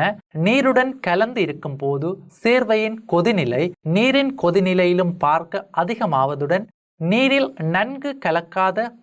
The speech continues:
புல்லெண்ணெய், கருவா எண்ணெய் போன்றவற்றுடன் நீர் கலக்கும் போது பெறப்படும் சேர்வையின் கொதிநிலையானது நீரின் கொதிநிலையிலும் குறைவாகும். அநேகமான சார எண்ணெய்கள் நீருடன்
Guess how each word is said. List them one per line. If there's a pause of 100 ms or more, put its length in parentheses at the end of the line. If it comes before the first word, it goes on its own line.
புல்லெண்ணெய், (360)
கருவா (140)
எண்ணெய்
போன்றவற்றுடன் (280)
நீர்
கலக்கும்
போது (260)
பெறப்படும்
சேர்வையின்
கொதிநிலையானது (420)
நீரின்
கொதிநிலையிலும் (140)
குறைவாகும். (580)
அநேகமான (380)
சார (140)
எண்ணெய்கள் (360)
நீருடன்